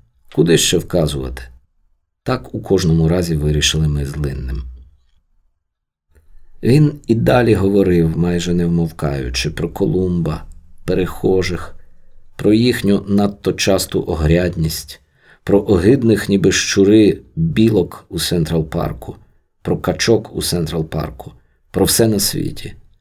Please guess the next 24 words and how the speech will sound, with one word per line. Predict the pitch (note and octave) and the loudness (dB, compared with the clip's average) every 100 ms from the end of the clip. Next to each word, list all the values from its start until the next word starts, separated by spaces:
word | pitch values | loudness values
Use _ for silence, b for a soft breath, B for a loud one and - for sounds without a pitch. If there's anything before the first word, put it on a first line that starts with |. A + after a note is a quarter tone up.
| B B B | B B B
Бо | - | 2
в | G#2+ | 4
Нью-Йорку | A#2+ B2 C#3 D#3 D#3 G2+ | 4 4 6 4 2 -2
доречно | F#2+ G2 A2+ - E2+ | 2 2 2 2 -2
говорити | F2 F2 G2 G2 | -2 0 0 0
про | E2 E2 | -4 -2
все | D#2 F#2 | -2 0
на | F2+ | 0
світі, | E2 - E2+ D#2 D#2+ B B B | -2 -2 -2 -2 -6 B B B
теми | - G2+ G2+ | 0 2 4
самі | - G2 G#2 A2 | 2 2 4 4
звідусіль | G2 F2+ F2+ F2 - F#2+ F2 | 4 2 0 0 2 0 0
так | - D#2+ - | -2 -4 -2
і | |
скачуть | F2 - E2 D#2 - C#2+ | -4 -2 0 0 -2 -4
на | D#2 | -6
тебе. | D2+ D2 C2 C#2+ - _ _ _ _ _ _ _ _ _ _ | -4 -6 -6 -12 -14 _ _ _ _ _ _ _ _ _ _
Коли | - F#2+ | 4 6
він | F#2 F#2 | 6 4
заговорив | F2 F2+ F#2 F#2+ G2 D#2 | 2 2 4 4 2 0
про | E2+ | -4
кольори | D#2+ - F2+ F#2+ G2 | -4 0 2 4 2
і | E2+ F2 | 0 0
вогні, | E2+ D#2 E2+ A2 G2+ D#2 | 0 0 0 2 2 -2